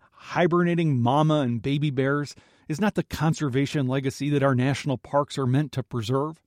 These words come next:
It's also not sportsmanship, she says. Number three, the United States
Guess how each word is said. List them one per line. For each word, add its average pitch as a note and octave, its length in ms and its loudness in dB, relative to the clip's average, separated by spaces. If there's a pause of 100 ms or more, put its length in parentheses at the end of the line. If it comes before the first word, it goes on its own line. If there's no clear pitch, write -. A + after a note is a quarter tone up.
(720)
It's - 100 -2
also F#3 240 4
not D3+ 260 0 (100)
sportsmanship, - 800 -6 (180)
she - 220 -16
says. A2+ 380 -12 (1400)
Number C#3+ 240 0
three, A#2 340 -6 (1160)
the D3+ 80 2
United G#3 380 6
States E3+ 340 2